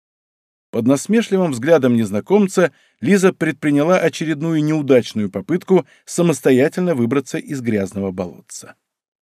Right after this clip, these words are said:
«Ну что же вы!» — Данила откровенно веселился.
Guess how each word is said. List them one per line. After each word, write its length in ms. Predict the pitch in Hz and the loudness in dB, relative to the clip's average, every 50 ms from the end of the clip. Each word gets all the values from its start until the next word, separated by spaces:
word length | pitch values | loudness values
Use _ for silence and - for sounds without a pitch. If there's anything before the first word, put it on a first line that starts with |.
| _ _ _ _ - | _ _ _ _ -14
«Ну 320 | 78 85 104 139 202 226 | -8 -4 0 2 2 2
что 380 | 185 - - _ - 302 302 294 | 0 -2 -2 _ 2 4 4 6
же 180 | 254 254 262 | 6 4 4
вы!» — 400 | 233 196 165 139 113 95 - - _ _ _ _ - | 4 4 4 2 0 0 -4 -10 _ _ _ _ -6
Данила 480 | 120 127 135 139 151 190 214 226 214 | 0 2 2 4 4 4 4 4 4
откровенно 520 | 185 - - 156 143 135 135 135 131 127 123 | 2 2 0 0 2 4 4 4 2 2 0
веселился. 680 | 117 113 - - 95 95 92 80 - - - - _ | -2 -4 -6 -8 -10 -10 -10 -10 -12 -18 -20 -20 _